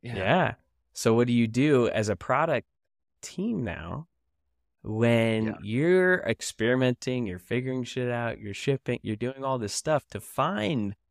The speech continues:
Speaker 2: the next
Speaker 1: Yeah.
Speaker 2: product market fit, but the rest of the
Speaker 1: Yeah.
Speaker 2: organization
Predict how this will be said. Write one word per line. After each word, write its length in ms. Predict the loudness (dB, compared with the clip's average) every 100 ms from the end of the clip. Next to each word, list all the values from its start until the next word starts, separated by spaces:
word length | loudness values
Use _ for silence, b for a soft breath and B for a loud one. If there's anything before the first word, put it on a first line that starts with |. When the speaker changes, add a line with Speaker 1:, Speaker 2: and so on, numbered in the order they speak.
| _ 0
Speaker 2:
the 100 | 4
next 300 | 4 2 0
Speaker 1:
Yeah. 60 |
Speaker 2:
product 340 | 2 2 -2 -2
market 340 | -2 -4 -8
fit, 320 | -4 -4 -4 _ _ _ _ _ _ _
but 260 | 6 6 6
the 80 | 6
rest 280 | 6 6 4
of 80 |
the 80 | 6
Speaker 1:
Yeah. 60 | 8
Speaker 2:
organization 1040 | 6 4 4 6 4 4 0 -2 -4 -8